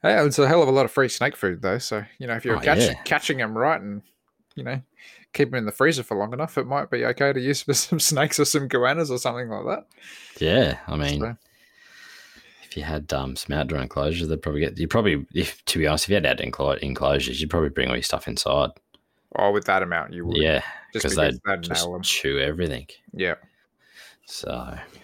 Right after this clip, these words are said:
Speaker 1: I know how much damage a couple of rats can do to some blue tongues, you know.
Speaker 2: Yeah.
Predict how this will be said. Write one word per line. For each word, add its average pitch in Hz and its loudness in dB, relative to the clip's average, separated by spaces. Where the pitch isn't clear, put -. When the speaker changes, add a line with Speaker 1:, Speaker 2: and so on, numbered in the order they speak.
Speaker 1:
I 107 -2
know 101 0
how 101 -2
much 95 -8
damage 92 -6
a 87 -8
couple 85 -6
of 85 -4
rats 98 -6
can 95 -10
do 92 -6
to 87 -14
some 95 -12
blue 101 -4
tongues, 101 -10
you 92 -10
know. 92 -6
Speaker 2:
Yeah. 71 2